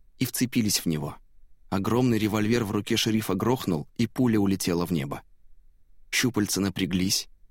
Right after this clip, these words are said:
потянули. Шериф грузно шлепнулся на спину,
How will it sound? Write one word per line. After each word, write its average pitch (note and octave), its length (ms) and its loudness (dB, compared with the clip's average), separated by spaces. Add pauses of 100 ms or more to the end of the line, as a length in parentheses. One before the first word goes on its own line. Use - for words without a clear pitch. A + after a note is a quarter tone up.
потянули. F2+ 540 -2 (840)
Шериф A2 380 0
грузно A2 360 2
шлепнулся G#2+ 500 0
на A2+ 160 4
спину, D#2 340 -4